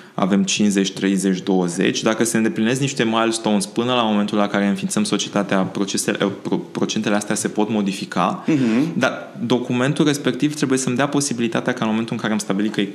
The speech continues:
Speaker 1: clar timpul să înființăm o societate, să pot să le reflect în structura shareholding-ului din societatea respectivă. Există super multe discuții în general. Oamenii ajung să înființeze o societate neavând o bază de la care să pornească, apropo de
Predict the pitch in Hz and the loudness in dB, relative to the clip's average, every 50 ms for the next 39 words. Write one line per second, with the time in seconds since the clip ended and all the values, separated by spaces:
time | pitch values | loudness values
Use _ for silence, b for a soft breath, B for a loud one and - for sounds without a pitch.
0 | - - - - 117 110 113 120 113 95 - - - - - - - - 110 107 | -10 -12 -6 -2 0 2 2 2 2 0 -2 -8 -14 -20 -20 -8 -2 0 0 2
1 | 104 104 95 - 98 95 92 - 92 90 - 104 107 107 104 - 95 - - - | 2 0 0 0 -2 -2 0 -2 -2 -2 0 0 -2 -2 -2 -4 -6 -6 -6 -4
2 | - 95 95 - - 175 170 B B B B B B B B B B - - - | -4 -4 -2 -2 -2 -4 -4 B B B B B B B B B B -10 -4 -2
3 | - - - - 156 165 170 170 - - 143 139 139 127 127 123 123 - 165 185 | -2 -2 0 2 2 2 2 2 0 0 2 2 2 2 0 0 0 0 0 0
4 | 180 175 - - - - - - - 139 147 147 143 139 - - 131 131 - 151 | 0 0 -4 -10 -14 -16 -16 -6 -2 0 0 0 0 -2 -2 -4 -4 -2 -2 0
5 | 139 131 123 - - 123 123 127 117 117 117 117 113 110 107 107 107 104 104 - | 0 0 0 0 0 0 0 0 0 2 2 0 0 0 0 2 2 0 0 0
6 | 104 98 - - 113 107 - 104 101 104 101 - - 98 95 - 101 82 78 85 | -2 -4 -2 -2 -4 -2 0 0 -2 -2 -4 -4 -4 -4 -2 -2 -4 -4 -4 -6
7 | B B B B B B B B - - - - 85 113 131 131 139 156 156 - | B B B B B B B B -8 -6 -4 0 0 0 2 2 0 0 0 -2
8 | 147 131 - 139 - - 123 113 110 107 107 98 107 98 95 98 95 - - - | -2 0 0 0 0 0 0 2 2 2 2 2 2 2 2 2 0 -2 -2 -2
9 | 101 90 - 104 98 95 92 95 95 98 95 95 98 98 101 107 113 120 120 117 | -2 0 2 2 2 4 4 4 4 4 4 4 4 4 4 2 2 2 2 2
10 | 110 104 95 101 107 104 - - 107 95 - 104 95 95 - 104 107 104 101 101 | 2 2 2 0 0 0 0 -2 -2 -2 0 -2 -2 0 2 2 2 2 2 2
11 | 98 95 92 - 98 92 - - 95 - - 98 98 98 87 - 131 123 117 117 | 2 0 0 0 -2 -2 -2 -4 -6 -4 -2 -2 -2 -2 0 -2 -2 0 0 0
12 | 117 117 110 104 107 104 107 107 98 - - - - 92 98 98 95 - - 98 | 0 0 0 0 2 2 2 2 0 -2 -6 -6 -2 0 2 2 2 0 0 2
13 | 107 107 107 98 101 95 98 98 95 95 101 98 98 98 98 - 90 - 101 95 | 2 2 2 0 0 0 2 0 0 0 0 -2 -2 -2 -2 -4 -2 -2 0 0
14 | 95 98 101 104 - - 98 95 - 87 85 - 104 98 95 | 2 2 0 0 0 -2 -2 -2 -2 -4 -2 0 0 2 4